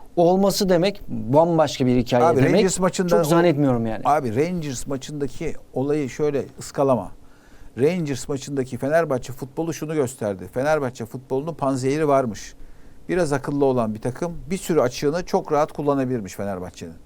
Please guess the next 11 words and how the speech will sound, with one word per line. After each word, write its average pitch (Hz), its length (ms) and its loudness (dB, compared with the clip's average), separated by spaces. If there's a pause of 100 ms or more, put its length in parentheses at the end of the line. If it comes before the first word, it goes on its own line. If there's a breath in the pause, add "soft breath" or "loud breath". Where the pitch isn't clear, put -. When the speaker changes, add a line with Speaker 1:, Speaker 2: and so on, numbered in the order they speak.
(260 soft breath)
Speaker 2:
Sanki 175 340 0
Fenerbahçe'nin 160 640 2
açığı 143 260 -4
yok. 160 380 2
Skriniar 160 540 0
geldi. 143 540 0 (420 soft breath)
On 185 100 2
üç 156 100 -8
kişilik 156 320 -6
bir 151 80 0
devam, 143 260 2